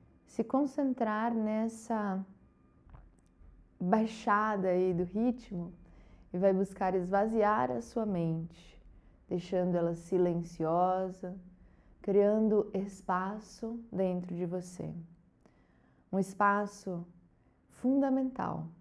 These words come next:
para que você possa aprender,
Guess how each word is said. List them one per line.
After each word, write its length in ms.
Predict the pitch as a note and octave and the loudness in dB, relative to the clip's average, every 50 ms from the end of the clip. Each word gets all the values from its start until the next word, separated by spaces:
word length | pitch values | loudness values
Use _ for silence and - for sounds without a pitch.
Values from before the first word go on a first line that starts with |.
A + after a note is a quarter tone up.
| - _ _ _ - | -20 _ _ _ -4
para 140 | F3+ F3+ | -4 -2
que 120 | F3+ - F3 | -2 -2 -2
você 280 | F3+ F3+ F3+ F3+ F#3+ | -2 -2 -2 -4 -6
possa 840 | F3+ F#3 - F3+ F3 F3+ F#3 F#3 F3+ - - - F#3 F3+ F3+ F3 E3+ E3 E3 E3 - - - _ _ _ _ _ _ _ _ _ _ _ _ _ | -6 -4 -4 -2 -2 0 -2 -4 -6 -10 -8 -6 -4 -4 -2 -4 -4 -4 -6 -8 -12 -16 -20 _ _ _ _ _ _ _ _ _ _ _ _ _
aprender, 880 | - F#3 - F#3 F3+ F3 F3 E3+ D#3+ D#3+ E3 E3+ F3 F3+ F#3 F#3 F#3 | -6 -4 -2 0 0 2 2 2 2 2 2 2 2 0 0 -2 -6